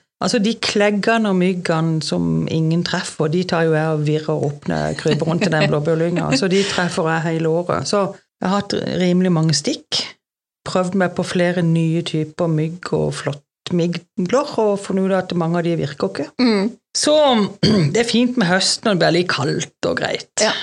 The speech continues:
Speaker 1: Eh, så får vi se hvor langt jeg kommer nå i høst, for det at nå vil jo folk på jakt. Ehm,
Speaker 2: Mm. Men det er ikke mye som gjenstår nå?
Speaker 1: Nei, det er ikke det.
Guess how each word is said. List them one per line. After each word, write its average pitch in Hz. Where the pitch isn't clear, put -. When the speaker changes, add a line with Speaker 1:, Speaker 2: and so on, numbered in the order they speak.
Speaker 1:
Eh, 190
så 190
får 226
vi 233
se 233
hvor 220
langt 202
jeg 208
kommer 196
nå 175
i 165
høst, 240
for -
det 190
at 190
nå 190
vil 180
jo 180
folk 165
på -
jakt. -
Ehm, 185
Speaker 2:
Mm. 165
Men 190
det -
er -
ikke 233
mye 180
som 170
gjenstår 151
nå? 214
Speaker 1:
Nei, -
det -
er 185
ikke 180
det. 147